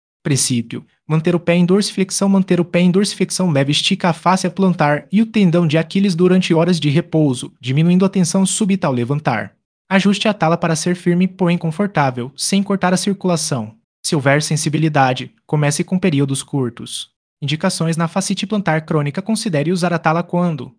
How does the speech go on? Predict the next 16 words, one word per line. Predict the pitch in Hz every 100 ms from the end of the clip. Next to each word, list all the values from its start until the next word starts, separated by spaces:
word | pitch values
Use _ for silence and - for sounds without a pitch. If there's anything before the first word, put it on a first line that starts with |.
| -
um, | 120 113 _ _ _
dor | - 185
intensa | 196 180 180 165
nos | 156 -
primeiros | 175 139 143 165
passos | - 156 156
ao | 151
levantar. | 151 170 175 127 107 - _ _ _
Dois, | 190 139 113 - _ _ _ -
rigidez | 170 180 139 135
que | 160
melhora | 208 165 135
com | 131 147
o |
movimento. | 160 175 160 117 104 - _ _ _ -
Três, | 185 127 - -